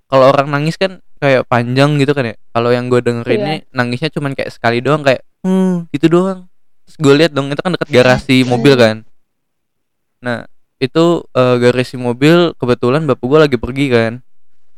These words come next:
Speaker 1: Jadi mobil nggak ada,
Speaker 2: Iya.
Speaker 1: mobil nggak ada kan, mobil nggak ada. Terus gue liat kan, itu kon-, kondisi garasi tuh,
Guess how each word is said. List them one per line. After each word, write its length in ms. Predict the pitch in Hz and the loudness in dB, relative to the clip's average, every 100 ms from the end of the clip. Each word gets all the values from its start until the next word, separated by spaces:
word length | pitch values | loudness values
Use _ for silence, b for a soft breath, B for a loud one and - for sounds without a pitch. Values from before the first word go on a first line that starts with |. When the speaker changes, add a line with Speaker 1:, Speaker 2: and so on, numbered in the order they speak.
| - | -14
Speaker 1:
Jadi 400 | 123 135 147 - - | -2 0 2 0 -6
mobil 400 | 127 127 139 147 143 | -6 0 2 4 4
nggak 120 | 107 107 | 4 4
ada, 120 | 120 117 226 | 2 2 0
Speaker 2:
Iya. 20 | - _ | -8 _
Speaker 1:
mobil 260 | 127 117 139 | -4 -2 0
nggak 140 | 123 110 | 0 0
ada 100 | 135 113 | 0 0
kan, 160 | 107 110 - | -2 -4 -14
mobil 240 | 110 123 | -8 -6
nggak 200 | 131 107 104 | -2 -2 0
ada. 60 | 127 - | -2 -2
Terus 100 | - 123 | -2 0
gue 100 | 131 | 4
liat 180 | 147 156 - | 4 2 2
kan, 160 | 143 131 | 0 0
itu 140 | 131 - | -4 0
kon-, 240 | 147 131 117 | 0 -2 -6
kondisi 560 | 123 123 - 127 120 | -6 -6 -6 -6 -4
garasi 400 | 117 113 120 - | -6 -6 -6 -10
tuh, 400 | 131 147 151 - | -12 -8 -8 -10